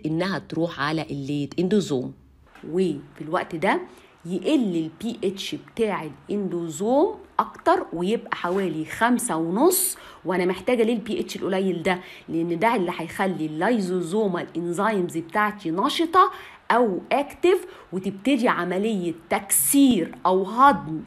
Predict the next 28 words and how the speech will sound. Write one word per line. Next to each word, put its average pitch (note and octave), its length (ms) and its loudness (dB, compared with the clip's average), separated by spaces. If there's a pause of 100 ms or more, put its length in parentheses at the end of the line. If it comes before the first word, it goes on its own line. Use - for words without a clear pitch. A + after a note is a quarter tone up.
(100)
الليجند E3+ 840 -2 (120)
بتاعي. D#4+ 500 4 (360)
وفي G3+ 240 0
الحاله A#3 680 4
دي B3+ 300 2 (420)
ايه D4 320 4
اللي A3 260 0
يحصل؟ A3+ 640 4
ها، A3 380 4
لما F#3 180 2
بتيجي G#3+ 220 0
عمليه G#3+ 280 4
الهضم G3 380 4 (320)
يبتدي G#3 460 0
ال F#3+ 80 0
بي G#3 340 -4
اتش - 300 -4
يقل F#3+ 640 -2 (120)
اكتر E3 420 -6
واكتر C4+ 720 2 (320)
ويتحول F3+ 760 0
الليت E3+ 640 -4
اندوزوم A#3 840 2 (240)
ل E3 200 -2
what G#3+ 260 -2
is - 40 -8
called G3+ 640 -2
لايزوزوم F3+ 1160 0